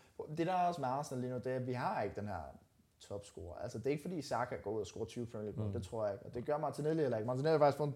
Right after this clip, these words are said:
Speaker 1: dårlig start på sæsonen. Altså, han har ikke gjort det, som
Speaker 2: Mm.
Speaker 1: man skulle.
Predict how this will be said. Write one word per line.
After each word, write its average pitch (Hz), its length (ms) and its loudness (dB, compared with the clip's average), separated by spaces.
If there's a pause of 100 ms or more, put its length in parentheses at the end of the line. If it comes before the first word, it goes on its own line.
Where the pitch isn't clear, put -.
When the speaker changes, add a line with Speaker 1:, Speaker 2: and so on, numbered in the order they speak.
Speaker 1:
dårlig 170 200 4
start 110 200 2
på 104 100 -4
sæsonen. 104 400 -4
Altså, 117 160 -4
han 127 200 -2
har 139 120 0
ikke 165 140 -2 (300)
gjort 117 300 0
det, 113 120 -2
som 113 100 -8
Speaker 2:
Mm. 104 40 -2
Speaker 1:
man 101 80 -2
skulle. 113 280 -4